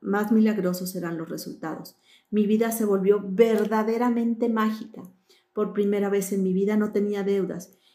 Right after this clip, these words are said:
y poco después disponía de todo el dinero que necesitaba para hacer lo que quisiera. Mis problemas de relaciones personales, trabajo y salud desaparecieron y en vez de enfrentarme a los obstáculos de todos los días,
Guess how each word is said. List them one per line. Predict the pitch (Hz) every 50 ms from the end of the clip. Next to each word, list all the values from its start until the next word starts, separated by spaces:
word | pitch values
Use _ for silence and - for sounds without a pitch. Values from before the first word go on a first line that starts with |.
| _ _ -
y | 214
poco | - - 226 220 - 254 240
después | 233 220 220 - - 196 185 180 180 - 190
disponía | 190 190 190 196 196 196 196 202 208
de | 208 202
todo | 202 - - - 240 233 240 240 240
el | 240 233
dinero | 233 220 214 208 185 185 185
que | 185 180
necesitaba | 180 180 180 - 190 185 175 170 -
para | 170 170 170 180 180 185 - - _ _
hacer | 180 180 - - 190 190
lo | 185 190 185
que | 185 175 180
quisiera. | - 180 - - 185 170 156 170 180 - _ _ _ _ _ _ _ _ _ _ _ _ _ _ _ -
Mis | 180 214 220 220 214 214
problemas | - - 196 190 190 196 196 196 202 190
de | 202 190
relaciones | 185 185 185 180 180 180 - 190 185 190 185
personales, | - 180 180 - 185 180 180 170 170 156 175 - - -
trabajo | - 180 180 175 175 180 180 - -
y |
salud | - - 190 185 185 190 208
desaparecieron | 220 220 214 - - 208 - 185 180 180 180 - - 185 180 180 175 180 - - _ _ _ _ _ _ _ _ _
y | - 190 196
en | 190 190 190 185
vez | 196 196 196 185 185
de | 175
enfrentarme | 170 175 - 175 175 170 175 180 175 170 175 175 170
a |
los | 165 170 175 180
obstáculos | 180 - - - - 185 185 185 - 147 156 156
de | 156 -
todos | - 180 170 170 175
los | 180 185 190
días, | 196 220 208 196 214 208 - -